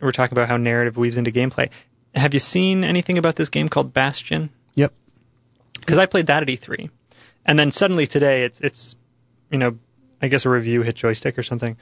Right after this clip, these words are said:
Speaker 2: Yep.
Speaker 1: Um, I, I, rem-, I was reminded of that game thinking, "Oh, I wanted to talk about that after E three," and I totally forgot.
Speaker 2: Yeah, it's, it's, well, you, you keep going.
Speaker 1: It's, uh, I, I don't have much to say about it other, what, other than to say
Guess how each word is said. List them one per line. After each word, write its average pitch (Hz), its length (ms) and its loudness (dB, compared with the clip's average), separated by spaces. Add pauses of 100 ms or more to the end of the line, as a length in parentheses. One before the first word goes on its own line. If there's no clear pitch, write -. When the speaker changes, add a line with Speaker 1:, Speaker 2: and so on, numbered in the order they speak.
Speaker 2:
Yep. 113 260 -2
Speaker 1:
Um, 120 500 0 (680)
I, 131 120 2 (120)
I, 135 100 2
rem-, 127 260 -2 (100)
I 139 60 2
was 131 100 2
reminded 131 460 2
of 117 100 0
that 117 180 0
game 135 220 0
thinking, 123 260 -6
"Oh, 170 100 0
I 151 100 2
wanted 123 280 0
to 117 40 -12
talk - 300 0
about - 200 -6
that - 180 -6
after - 220 -8
E 127 120 -4
three," 175 200 -4
and - 80 -4
I - 60 -2
totally 156 300 0
forgot. 175 400 -4 (140)
Speaker 2:
Yeah, 147 200 2
it's, - 320 2 (180)
it's, - 300 0
well, 160 180 4
you, 156 120 -2 (120)
you 180 160 -2
keep 139 220 2
going. 120 160 2
Speaker 1:
It's, 143 260 2
uh, 208 60 4
I, 190 380 0 (540)
I 202 80 4
don't 247 100 6
have 254 120 0
much 170 220 0
to 175 80 -8
say 156 140 2
about 180 240 2
it - 20 -2
other, 170 140 2
what, 170 240 0 (180)
other 151 180 0
than 160 140 0
to 147 60 2
say 123 520 2